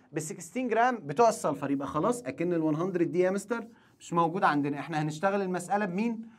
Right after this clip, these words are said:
بالسكستين، تمام؟ يبقى يا مستر اكن دلوقتي انك بتقول لي الماس بتاع السلفر بكام؟ بسكستين، فاللي بيجيب سيرته باخد فوق ستار. انت عايز تحسب ايه؟ قال لي انا عايز احسب اللي متبقي في الكونتينر.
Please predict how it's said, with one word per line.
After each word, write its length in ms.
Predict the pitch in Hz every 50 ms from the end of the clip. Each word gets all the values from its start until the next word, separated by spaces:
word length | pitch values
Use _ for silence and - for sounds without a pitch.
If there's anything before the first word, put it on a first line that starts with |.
| - _ _
بالسكستين، 720 | 139 143 - - 175 180 151 - - 160 143 120 101 - -
تمام؟ 520 | 120 131 160 196 247 254 - - - - _ _ _ _ _ _ _ _ _ _ _ - _ _ _ _ _ - - - _ _ _ _ - - _ _ _ -
يبقى 180 | 160 190 233
يا 40 | 240
مستر 340 | 247 277 269 - 165 156 - -
اكن 420 | 220 233 226 262 262 262 254 247
دلوقتي 440 | 208 240 226 233 226 220 220 240 226 - -
انك 200 | 160 185 196 190
بتقول 300 | 190 208 208 214 233 226
لي 180 | 226 240 240 - - - - _ _ _ _
الماس 300 | 175 175 196 226 240 226
بتاع 220 | 233 202 - 214 208
السلفر 440 | 175 - - 233 240 233 233 220 190
بكام؟ 300 | 180 185 185 220 233 226
بسكستين، 560 | 208 - - - - 170 - - 165 147 127
فاللي 280 | - 226 262 285 269
بيجيب 320 | 247 226 220 196 214 262 208
سيرته 380 | - - 214 233 226 - 208
باخد 300 | 165 175 196 - 202 -
فوق 180 | - - 185 165
ستار. 320 | 156 - - 151 143 139 139 - 240
انت 180 | 269 247 -
عايز 240 | 196 190 214 208 208
تحسب 340 | - 208 - - - 170 -
ايه؟ 100 | 139 139 - _ _ - - - _ -
قال 120 | 247 226
لي 80 | 202 190
انا 80 | 185
عايز 220 | 185 233 226 180 226
احسب 260 | 233 - - 226 202
اللي 140 | 196 180 165
متبقي 380 | 165 147 143 226 214 - 190
في 80 | 151 160
الكونتينر. 640 | - _ - 160 151 151 156 143 117 101 98 -